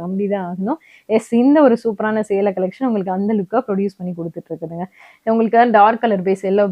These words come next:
பேஸ், இந்த மாதிரி கோவிலுக்கு வேணும், இல்ல ஏதாவது முக்கியமான ஃபங்க்ஷன் கட்டிட்டு போறதுக்கு மங்களகரமா மஞ்சள் வேணும் அப்படின்னா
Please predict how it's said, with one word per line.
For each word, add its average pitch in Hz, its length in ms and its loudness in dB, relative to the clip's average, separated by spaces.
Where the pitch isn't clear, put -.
பேஸ், 190 240 -2
இந்த 190 180 -2
மாதிரி 190 160 -2
கோவிலுக்கு 214 440 2
வேணும், 180 220 -6
இல்ல 180 200 -2
ஏதாவது 202 200 0
முக்கியமான 233 440 -6
ஃபங்க்ஷன் 196 340 -8
கட்டிட்டு 185 300 -8
போறதுக்கு 175 420 -10
மங்களகரமா 190 560 -4
மஞ்சள் 175 320 -8
வேணும் 170 180 -12
அப்படின்னா 165 280 -14